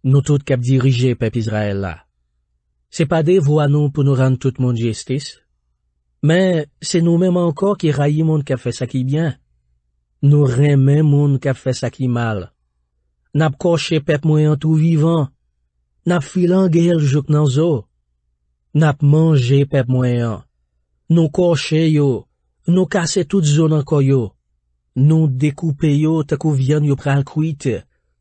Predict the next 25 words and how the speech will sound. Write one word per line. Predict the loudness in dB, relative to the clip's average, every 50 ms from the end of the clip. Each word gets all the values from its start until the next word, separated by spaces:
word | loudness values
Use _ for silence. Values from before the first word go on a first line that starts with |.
| _ -6
Tankou | -6 -2 0 0 2
vyann | 2 2 2 2 2 2 0 0
nou | -2 -2 -2
met | -2 -4 -4
nan | -6 -8 -6 -4
chòdyè, | -4 -4 -4 -2 -2 -2 -2 -4 -6 -8 _ _ _ _ _ _ _ _ _ _ _ _ _ _ _ _ -8 -4
men | -2 0 2 2 2 2 0 0 -2 -4 _ _ _ _ _ _ _ _ _ _ _ _ -2
yon | 2 2 2 2 2
jou | 2 2 2 2 2 2
va | 2 2 2
rive. | 0 0 0 0 0 -2 -4 -4 -6 -12 -16 _ _ _ _ _ _ _ _ _ _ _ _ _ _ 0
Lè | 0 2 2 0 0
sa | -2 -2 0 0 0 0
a, | 0 0 0 -2 -4 -6
n'a | -2 0 0 0 0
kriye | -2 -4 -2 -2 0 0 0 0 0 0 0
nan | 0 -2 -2 -2
pye | -2 -2 -2
senyè | -2 -2 -2 0 0 0 0 0 0 0 0
a, | 0 -2 -4 _ _ _ _ _ _ _ _ 0 2
men | 2 2 2
l |
p'ap | 0 -2 -4 -2 -4
reponn | -4 -4 -4 -6 -6 -4 -6
nou. | -6 -8 -12